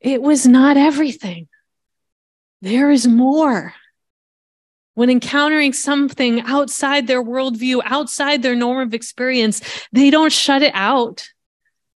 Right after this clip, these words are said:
I think sometimes when we're in two or three, we can do that. We can rationalize it. We can let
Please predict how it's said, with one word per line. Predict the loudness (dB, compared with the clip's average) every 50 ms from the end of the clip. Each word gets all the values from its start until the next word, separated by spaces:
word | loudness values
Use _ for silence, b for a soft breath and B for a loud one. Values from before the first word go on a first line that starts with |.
| _ _ _ _ _ _
I | -16 -14
think | -8 -8 -8 -8
sometimes | -6 -4 -2 -2 -2 -2 -2 -2 0 0 0 0 -2
when | -2 -4 -4
we're | -2 -2 0 0
in | -2 -2
two | -4 -2 -2 -2 0 0 -2 -2 -4 -6 -6 -8 _
or | -6 -6 -6
three, | -4 -2 -2 0 0 2 2 2
we | 2 0 -2
can | -2 -4 -4 -4 -2
do | -2 -2 -4 -4
that. | -4 -4 -4 -4 -6 -8 -8
We | -6 -6 -4
can | -2 0 0 0
rationalize | 2 0 0 -2 -4 -4 -4 -4 -2 -2 0 0 0 0 0 0 0
it. | 0 -2 -2
We | -2 -6 -8
can | -8 -8 -8 -6
let | -4 -2 -2 -4 -4